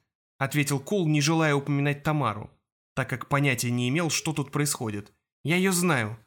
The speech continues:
Она живет в магистериуме». «То есть это побег? Ты втянул меня в свой тупой побег?»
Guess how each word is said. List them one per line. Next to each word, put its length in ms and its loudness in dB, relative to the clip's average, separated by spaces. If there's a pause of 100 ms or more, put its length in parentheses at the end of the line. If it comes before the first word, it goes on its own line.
(180)
Она 200 2
живет 320 2
в 40 2
магистериуме». 800 0 (500)
«То 80 2
есть 160 2
это 160 2
побег? 540 2 (320)
Ты 100 6
втянул 380 4
меня 240 6
в 60 2
свой 220 4
тупой 360 2
побег?» 560 2